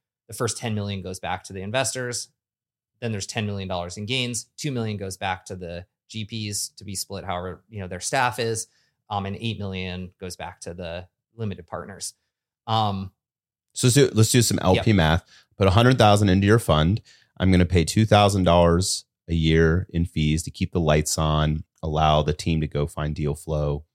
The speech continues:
Speaker 2: basically do things that add the value, of,
Speaker 1: Yep, work
Speaker 2: build
Speaker 1: with
Speaker 2: the
Speaker 1: the
Speaker 2: value of my
Speaker 1: portfolio.
Speaker 2: investment, work
Speaker 1: Yep.
Speaker 2: with the portfolio companies. Then as exits start occurring over time, once I get back a hundred thousand dollars, um,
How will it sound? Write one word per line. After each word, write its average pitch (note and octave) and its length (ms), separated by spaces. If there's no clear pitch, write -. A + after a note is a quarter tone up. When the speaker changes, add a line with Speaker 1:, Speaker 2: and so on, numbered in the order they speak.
Speaker 2:
basically G#2 280
do E2 120
things D#2+ 280
that D#2 220
add D#2 260
the D2+ 60
value, D2+ 680
of, E2 80
Speaker 1:
Yep, - 160
work A2+ 100
Speaker 2:
build F#2+ 120
Speaker 1:
with - 60
Speaker 2:
the - 20
Speaker 1:
the D#2+ 40
Speaker 2:
value F#2 300
of F#2 80
my F2 100
Speaker 1:
portfolio. F#2+ 140
Speaker 2:
investment, F2 640
work E2+ 140
Speaker 1:
Yep. - 60
Speaker 2:
with E2 120
the - 60
portfolio F2 340
companies. D#2+ 460
Then A2+ 400
as F#2+ 460
exits A#2+ 340
start F#2 240
occurring F2+ 560
over E2 220
time, F2+ 580
once A2 340
I G#2+ 120
get G2 240
back F2+ 400
a - 40
hundred G#2 360
thousand E2+ 420
dollars, D#2 640
um, E2 420